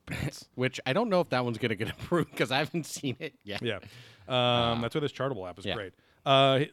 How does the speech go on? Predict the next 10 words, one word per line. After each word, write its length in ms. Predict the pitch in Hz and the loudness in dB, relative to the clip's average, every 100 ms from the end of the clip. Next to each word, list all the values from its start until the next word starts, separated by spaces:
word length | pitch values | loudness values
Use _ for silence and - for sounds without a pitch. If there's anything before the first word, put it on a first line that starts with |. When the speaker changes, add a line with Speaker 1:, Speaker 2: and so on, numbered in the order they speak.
| _ | _
Speaker 1:
uh, 360 | 156 147 143 139 | 2 4 4 2
he 180 | 170 170 | 0 -2
or 80 | 151 | -4
she 180 | - 139 | -6 -4
titles 320 | 156 156 113 | 0 0 0
this, 200 | 113 - | -4 -6
"Shut 300 | - 185 - | -4 -2 -2
That 220 | 180 170 | -4 -4
Cat 260 | - 127 98 | -6 -6 -6
Up," 220 | 80 - | -8 -14